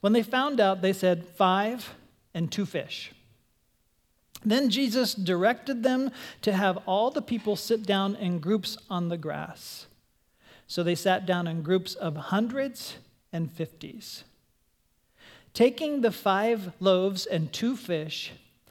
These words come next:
and looking up to heaven, he gave thanks and broke the loaves. Then he gave them to his disciples to distribute to the people. He also divided the two fish among all. They all ate and were satisfied.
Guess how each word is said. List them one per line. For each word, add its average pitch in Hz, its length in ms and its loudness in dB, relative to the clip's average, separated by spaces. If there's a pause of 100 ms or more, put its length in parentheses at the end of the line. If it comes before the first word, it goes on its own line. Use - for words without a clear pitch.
(160)
and 175 140 2
looking 254 320 4
up 269 180 -2
to 247 80 0
heaven, 170 520 -2
he 170 160 -4
gave 170 260 0
thanks 226 460 0
and 151 220 -4
broke 175 300 0
the 208 100 -2
loaves. 165 600 -6 (360)
Then 185 180 6
he 190 140 2
gave 180 340 2
them 185 200 0
to 202 120 0
his 196 140 2
disciples 170 580 -2
to - 120 -4
distribute 202 520 -2
to 226 100 -6
the 233 80 -2
people. 240 480 -6 (340)
He 175 140 2
also 180 320 4
divided 170 480 2
the 170 80 -4
two 202 180 0
fish - 320 0
among 147 320 -4 (100)
all. 139 460 -8 (760)
They 151 140 2
all 185 520 4
ate 247 460 0
and 220 160 2
were 226 80 2
satisfied. 147 880 -6